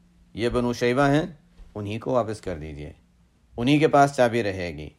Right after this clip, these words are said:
نبی کریم صلی اللہ علیہ وسلم نے عثمان رضی اللہ عنہ ان کو بلایا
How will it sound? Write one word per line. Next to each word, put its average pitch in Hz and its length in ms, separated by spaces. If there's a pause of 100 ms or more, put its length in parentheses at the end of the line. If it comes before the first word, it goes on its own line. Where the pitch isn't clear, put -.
(340)
نبی 120 240
کریم 131 360
صلی 135 220
اللہ 131 160
علیہ 131 560
وسلم 127 500
نے 95 180 (520)
عثمان 113 560 (400)
رضی 104 220
اللہ 98 180
عنہ 85 380
ان 123 160
کو 156 140
بلایا 90 360